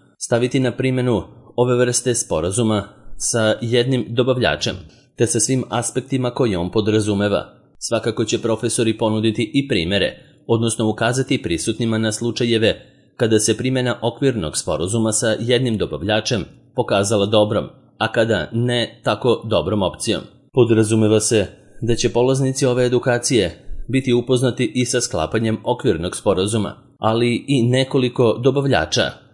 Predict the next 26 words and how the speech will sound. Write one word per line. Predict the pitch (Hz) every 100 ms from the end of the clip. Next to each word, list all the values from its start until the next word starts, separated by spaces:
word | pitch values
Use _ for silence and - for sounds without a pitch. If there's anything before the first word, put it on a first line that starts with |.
| _ -
te | 127
će | 123 127
u | 123
tom | 131 123
slučaju | 120 131 135 123 120
profesori | 117 - 107 120 110
ukazati | 110 113 110 117 110 110
na | 71
dobre | 113 110 110 85 - - -
i | 120
loše | 107 113 117 -
aspekte | 82 78 - 113 - 120 -
takve | 104 - 113 -
poslovne | 85 80 104 95
saradnje. | - 98 95 95 98 - _ -
Biće | 110 117 117 113
reči | 113 107 120
o |
definisanu | 113 110 120 117 107 80 80 -
prava, | 104 98 95 - - _ _
odnosno | 120 120 117 135 117
obaveza | 123 131 131 127 117
u | 113
toj | 131 127
vrsti | 92 85 - 113
sporazuma, | - 90 90 117 104